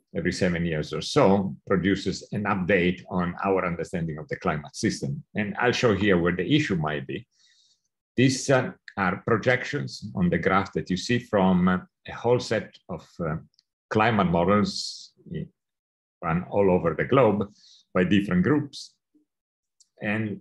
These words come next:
all these models are used in the I P C C report, but in particular, these particular ones that I'm showing here are simulations from each one of these models forced by a doubling of C O two concentration and allowing the model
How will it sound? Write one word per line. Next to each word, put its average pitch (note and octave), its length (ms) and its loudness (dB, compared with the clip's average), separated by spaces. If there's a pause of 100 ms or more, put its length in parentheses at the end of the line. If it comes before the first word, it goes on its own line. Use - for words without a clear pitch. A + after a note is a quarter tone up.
(120)
all C3+ 160 4
these C#3+ 200 4
models A#2 460 0
are F#2+ 140 -2
used G#2+ 240 0
in F#2+ 100 2
the F2+ 100 2
I F#2 100 0
P - 120 -20
C - 140 -14
C - 160 -6
report, G2+ 420 -2
but G2 280 -6
in G#2+ 60 -8
particular, G#2+ 540 4
these C3+ 160 4
particular F#2 460 2
ones F2+ 240 -2
that F2+ 120 -10
I'm E2 140 -8
showing F#2+ 420 4
here D#2+ 400 -4 (920)
are F#2 240 0
simulations A#2 1000 2
from F#2+ 400 -2
each F#2+ 180 -8
one G2+ 200 2
of F2 100 2
these F#2 220 0
models G#2+ 520 2 (300)
forced A2+ 320 0
by G#2 120 0
a F#2+ 100 2
doubling G#2 520 -2
of E2+ 220 -8
C F#2+ 180 -2
O F2+ 60 0
two F#2+ 160 -6
concentration F#2 800 0
and F2+ 140 -2
allowing F2+ 400 -2
the - 100 -6 (600)
model F#2+ 440 -2